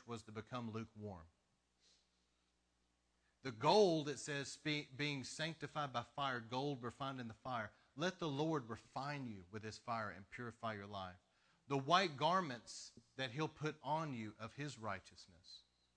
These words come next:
The salve, which is the anointing that he will rub into your eyes and give you vision to see. He's wanting to prepare you for his coming.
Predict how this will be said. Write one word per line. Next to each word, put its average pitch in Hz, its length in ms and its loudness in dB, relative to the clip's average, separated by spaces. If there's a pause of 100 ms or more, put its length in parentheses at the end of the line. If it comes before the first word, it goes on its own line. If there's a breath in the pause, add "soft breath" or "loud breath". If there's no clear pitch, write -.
(720 soft breath)
The 135 80 -2
salve, 156 600 2
which 131 160 -6
is 113 100 -10
the 123 140 -2
anointing 127 420 -4
that 113 180 -2
he 147 120 -2
will 139 140 -2
rub 127 220 -2
into 131 280 -6
your 123 260 -4
eyes 120 400 -2
and 110 140 -8
give 117 160 -4
you 113 100 -2
vision 117 360 -2
to 107 60 -6
see. 117 340 -10 (1700 soft breath)
He's 127 200 0
wanting 170 260 2
to 139 140 -6
prepare 143 500 -6
you 127 300 -4
for 120 160 -6
his 110 240 -10 (100)
coming. 123 260 -8